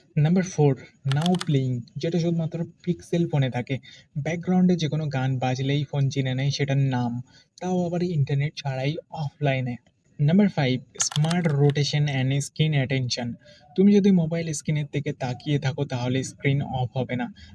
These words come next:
আবার ফোন ঘোরালে মুখ কোন দিকে আছে সেটা দেখে ডিসপ্লে অটো রোটেট হবে।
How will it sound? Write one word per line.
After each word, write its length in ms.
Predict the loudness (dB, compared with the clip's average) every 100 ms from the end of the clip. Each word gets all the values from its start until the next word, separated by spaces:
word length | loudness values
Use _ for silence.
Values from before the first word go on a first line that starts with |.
| -8
আবার 180 | -4 -2
ফোন 260 | 2 4
ঘোরালে 320 | 4 2 2 2
মুখ 280 | 2 0 -2
কোন 200 | -2 0
দিকে 220 | -2 -2
আছে 260 | -4 -2 -2
সেটা 340 | -2 -2 -4
দেখে 240 | -6 -4 -4
ডিসপ্লে 400 | -6 -6 -4 -4
অটো 320 | -4 -12 -8
রোটেট 380 | -6 -4 -6 -6
হবে। 200 | -6